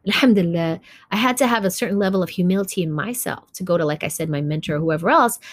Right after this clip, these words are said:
and to let them tell me what I needed to hear, whether it was what I wanted to hear or not. See, I didn't say that to you, right? And I just needed to be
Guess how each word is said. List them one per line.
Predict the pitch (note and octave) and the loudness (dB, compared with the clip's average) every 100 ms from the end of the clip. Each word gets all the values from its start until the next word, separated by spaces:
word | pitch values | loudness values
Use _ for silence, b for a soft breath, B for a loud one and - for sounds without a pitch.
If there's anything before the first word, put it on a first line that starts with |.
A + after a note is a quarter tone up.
| B | B
and | A#3+ | 2
to | C#4 | 6
let | C#4+ C#4+ | 6 4
them | D4 | 2
tell | - B3+ | 2 2
me | D4+ | 4
what | A3+ | 4
I | G3+ | 4
needed | F#3 F3 F3+ | 2 0 -2
to | F3 | -2
hear, | F3+ E3+ F3+ B B | 0 0 -2 B B
whether | G3+ A3 B3+ | 2 6 4
it | |
was | A3+ A#3 | 4 2
what | A#3 | 2
I | A3 | 2
wanted | A3 A3+ A3 | 0 -2 -2
to | A3+ | 0
hear | A3+ A3 | 0 0
or | |
not. | G#3+ G#3+ C#4 - - | 2 2 2 0 -6
See, | F#3 | -4
I | F3+ | -4
didn't | G3 | -4
say | G3 G3+ | -4 -4
that | F#3 - | -4 -8
to | G#3+ | -6
you, | A#3 G3+ D#3+ | -2 -2 -4
right? | D#3 F3 A3+ B B B | -6 -6 -8 B B B
And | G3+ A3 | -2 0
I | |
just | A#3 A#3+ | 0 0
needed | A3 A3 A3 | 0 0 -2
to | |
be | G#3 | -4